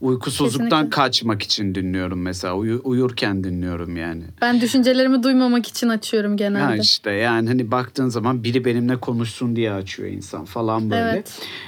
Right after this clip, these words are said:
Speaker 1: E, o nedenle yani hani bazen de kaçmak için o kadar da ciddi olmayan ya da o kadar da, e, derin olmayan bir şeylere girdiğimiz oluyor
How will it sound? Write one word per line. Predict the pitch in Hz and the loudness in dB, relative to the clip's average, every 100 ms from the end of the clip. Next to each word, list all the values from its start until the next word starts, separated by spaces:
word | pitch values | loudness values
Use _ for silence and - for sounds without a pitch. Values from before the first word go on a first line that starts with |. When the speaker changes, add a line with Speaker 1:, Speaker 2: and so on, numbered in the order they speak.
| - | -2
Speaker 1:
E, | 131 | 0
o | 123 160 | 2 2
nedenle | 165 147 147 170 | 4 4 2 4
yani | 185 143 143 | 2 4 4
hani | 147 135 | 2 2
bazen | 151 160 156 156 | 2 2 2 2
de | 160 | 0
kaçmak | - 143 - 165 165 | -2 -2 0 0 0
için | 143 - 190 190 - - - - | 0 0 0 -2 -12 -14 -12 -2
o | 180 180 | 0 2
kadar | 196 160 156 151 | 4 6 4 2
da | 151 | 2
ciddi | 127 131 135 160 | 0 0 2 4
olmayan | 147 151 151 139 120 117 113 | 6 4 4 4 4 4 2
ya | 113 113 | 2 2
da | |
o | 127 127 | 2 2
kadar | 143 127 123 117 | 0 2 0 0
da, | 127 123 123 - | 2 2 2 -2
e, | 123 120 113 110 110 104 | -4 -2 -2 -2 -2 0
derin | 123 127 131 | 2 2 2
olmayan | 131 127 120 113 110 | 2 2 2 2 2
bir | 101 | 2
şeylere | - 117 110 110 120 107 - - - - 98 | 2 2 2 2 2 0 -6 -14 -16 -14 -4
girdiğimiz | 113 113 107 110 196 185 | 0 0 0 0 0 0
oluyor | 170 156 151 110 | 2 4 4 4